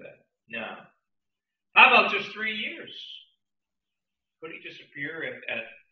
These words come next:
the baptism, get baptized, and live? How about that? Sounds good, right?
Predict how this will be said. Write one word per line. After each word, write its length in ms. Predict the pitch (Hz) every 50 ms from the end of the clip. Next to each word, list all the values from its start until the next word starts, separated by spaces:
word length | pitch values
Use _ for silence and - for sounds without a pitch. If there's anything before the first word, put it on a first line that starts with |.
| _ _ _ _ _ _
the 80 | 107 107
baptism, 640 | - 113 117 127 - - - 151 151 151 170 - -
get 180 | 120 120 -
baptized, 600 | - 117 117 120 - - 135 135 143 143 139 139 120
and 80 | 113 110 110
live? 240 | 117 131 160 190 190 - - - _ _ _ _ _ _ _ _ _ _ _ _ _ -
How 80 | 123 120
about 240 | 143 160 160 165 -
that? 380 | 202 214 214 - - - - _ _ _ _ _ _ _ _ _ _ _ _ _ _ _ _ _ _ _ _ _ _ _ _ _ _ _ _ _ _ _ _ _ _ - - _ _
Sounds 360 | - - - - - - - - -
good, 160 | 147 - - - -
right? 160 | - -